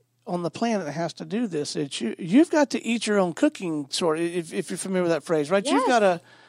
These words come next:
Speaker 1: so that's gotta be a challenge. But I guess if,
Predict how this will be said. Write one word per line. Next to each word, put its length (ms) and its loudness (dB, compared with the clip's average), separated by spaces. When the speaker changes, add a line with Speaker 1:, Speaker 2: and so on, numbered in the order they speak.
Speaker 1:
so 160 2
that's 320 4
gotta 260 0
be 200 -2
a 40 -2
challenge. 500 0
But 80 0
I 80 2
guess 260 0
if, 140 -6